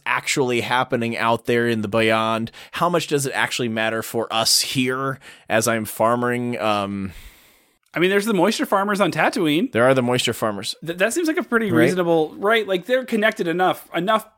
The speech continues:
Speaker 2: eno-, there's enough goings on on Tatooine to be interesting and to still, but to not always get the full story every time something happens. Um,
Speaker 1: Meluron. That's what I was trying to think of.
Speaker 2: what?
Speaker 1: A Meluron farmer.
Speaker 2: Oh. <laughs>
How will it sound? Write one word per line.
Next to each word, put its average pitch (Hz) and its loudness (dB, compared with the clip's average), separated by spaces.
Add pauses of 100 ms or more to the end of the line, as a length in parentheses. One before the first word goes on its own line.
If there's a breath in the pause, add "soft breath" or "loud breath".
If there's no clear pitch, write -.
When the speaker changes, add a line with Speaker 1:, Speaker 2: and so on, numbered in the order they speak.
Speaker 2:
eno-, 208 0
there's 214 0
enough 226 0
goings 165 2
on 143 0
on 147 2
Tatooine 131 -2
to 135 -8
be 127 0
interesting 117 -4
and 156 -2
to 165 -2
still, 156 0
but 147 0
to 196 -2
not 160 2
always 147 2
get 147 0
the 143 -4
full 131 -2
story 123 -4
every 117 -6
time 127 -6
something 135 -6
happens. 330 -2
Um, 107 2
Speaker 1:
Meluron. 107 4
That's 113 2
what 110 4
I - 6
was 101 2
trying 95 -2
to 90 -6
think 92 -4
of. 82 -2
Speaker 2:
what? 135 4
Speaker 1:
A - 6
Meluron 147 4
farmer. 80 -4 (100)
Speaker 2:
Oh. 151 2 (160)
<laughs> - -2